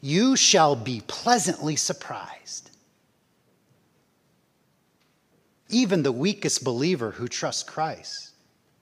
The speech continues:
is still a believer. And you will find yourself transformed in a moment when Christ comes.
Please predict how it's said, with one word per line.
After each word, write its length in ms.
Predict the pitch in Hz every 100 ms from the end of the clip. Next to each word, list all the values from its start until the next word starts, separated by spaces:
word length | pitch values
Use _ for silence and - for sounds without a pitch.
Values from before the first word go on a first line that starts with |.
| _ -
is 120 | 131
still 520 | - - 185 156 87 - _ _ _ _ _ _ _ _
a 60 | 120
believer. 540 | 131 147 196 110 98 _ _ _ _ _ _ _ _ _ _ _ _ _ _ _ _ _ _ _ _ - -
And 160 | 196 190
you 80 | 196
will 120 | 180
find 340 | 202 220 240
yourself 520 | 208 170 - 196 196
transformed 760 | - - 185 196 - 190 190 180
in 100 | 175
a 40 |
moment 560 | 170 170 143 104 - - _ _ _
when 180 | - 131
Christ 440 | - 143 123 - -
comes. 500 | 127 131 127 -